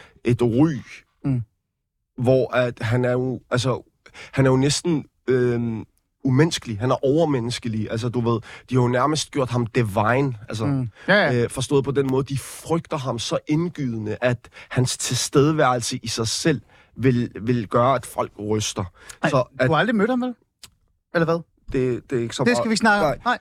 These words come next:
Speaker 2: okay.
Speaker 1: Men
Speaker 2: Jeg
Speaker 1: det, der
Speaker 2: er
Speaker 1: er
Speaker 2: bare
Speaker 1: med det,
Speaker 2: nysgerrig.
Speaker 1: min pointe er, at når han er et sted,
Speaker 2: Ja.
Speaker 1: så er folk meget sådan, "Shit, han er her."
Speaker 2: Ah.
Speaker 1: Men hans repræsentanter
Speaker 2: Mm.
Speaker 1: er jo mindst lige så frygtindgydende,
Speaker 2: Mm.
Speaker 1: øh, fordi at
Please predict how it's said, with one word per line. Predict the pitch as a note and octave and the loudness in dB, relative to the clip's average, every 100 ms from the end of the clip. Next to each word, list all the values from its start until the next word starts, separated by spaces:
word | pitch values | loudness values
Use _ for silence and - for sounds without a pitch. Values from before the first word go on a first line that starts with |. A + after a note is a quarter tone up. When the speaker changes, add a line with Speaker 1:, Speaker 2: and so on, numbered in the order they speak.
| _ | _
Speaker 2:
okay. | A#3+ B3 | -2 -2
Speaker 1:
Men | G3+ _ _ D3+ | -4 _ _ -2
Speaker 2:
Jeg | |
Speaker 1:
det, | E3 | 2
der | D#3+ | 2
Speaker 2:
er | |
Speaker 1:
er | |
Speaker 2:
bare | D3 | 2
Speaker 1:
med | D3+ | 0
det, | B3+ | 0
Speaker 2:
nysgerrig. | - F4+ G3 | 0 0 0
Speaker 1:
min | D3 C#3 | 0 0
pointe | C#3+ E3 F3+ | 2 2 0
er, | D3 | 0
at | D3 - B2 - - C#3 | 0 -2 -6 -8 -10 -2
når | C#3 | -2
han | C#3+ C#3 | -2 -2
er | C#3 F3+ G3+ - - | -2 -2 -4 -10 -10
et | E3 | -8
sted, | - - B2+ A#2+ G#2 - | -8 -4 -2 -2 -4 0
Speaker 2:
Ja. | E3 | 2
Speaker 1:
så | |
er | D#3+ | 2
folk | C#3+ D#3 D3 C#3 | 0 -2 -2 -2
meget | C3+ C#3 | -4 -2
sådan, | B2+ A#2 | -6 -6
"Shit, | - - - C3 - | -6 -4 -2 -4 -4
han | B2 - | -6 -4
er | A#2 | -2
her." | A#2+ A2 - - - | -2 -6 -8 -8 -2
Speaker 2:
Ah. | C3+ B2+ | 0 2
Speaker 1:
Men | D3 C#3+ - | 2 2 0
hans | A#2 C#3 - | -2 -2 -2
repræsentanter | B2 - C3+ C#3+ B2+ - E3+ - C#3 A2 _ - | -4 -4 -6 -4 -2 0 0 0 -4 -6 _ 0
Speaker 2:
Mm. | D#3+ | 2
Speaker 1:
er | C3+ | 4
jo | B2+ A#2+ - | 2 0 0
mindst | B2+ E3 G3+ D3 | 2 2 2 -2
lige | C3+ C3 | -8 -4
så | C#3 A2 - - - | -4 -4 -8 -20 -8
frygtindgydende, | E3+ E3+ - C#3+ B2 B2+ A#2 G#2+ G2+ - - | -4 -2 0 0 2 0 0 -4 -8 -12 -8
Speaker 2:
Mm. | C#3 B2+ | -4 0
Speaker 1:
øh, | B2+ A#2+ | 2 2
fordi | A#2 C3+ C#3+ C#3+ - | 0 -2 -2 -4 -2
at | B2+ | -4